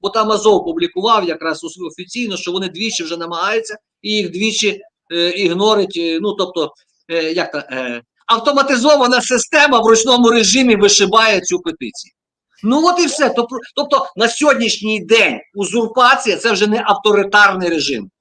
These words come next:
Коли вже берегов немає в силовиків, коли вже просто насрати на людей, коли вже просто-напросто насрати, перепрошую за мій французький, на форму З С У,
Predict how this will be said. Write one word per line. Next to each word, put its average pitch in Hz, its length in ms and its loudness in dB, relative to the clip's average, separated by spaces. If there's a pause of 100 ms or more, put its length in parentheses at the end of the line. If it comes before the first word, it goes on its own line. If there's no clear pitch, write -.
(360)
Коли 226 320 2
вже 220 340 2
берегов 214 680 2
немає 208 400 2
в - 60 -10
силовиків, 196 680 0 (480)
коли 240 300 2
вже 262 200 0
просто 262 440 0
насрати 202 340 0 (360)
на 202 240 0
людей, 233 420 0 (320)
коли 247 220 0
вже 240 180 0
просто-напросто 233 1000 0 (300)
насрати, 240 240 2
перепрошую 202 640 0
за 185 120 -2
мій 202 160 -4
французький, 208 580 -6
на 180 140 -2
форму 220 400 -2
З 170 80 -4
С 180 240 -2
У, 123 200 -4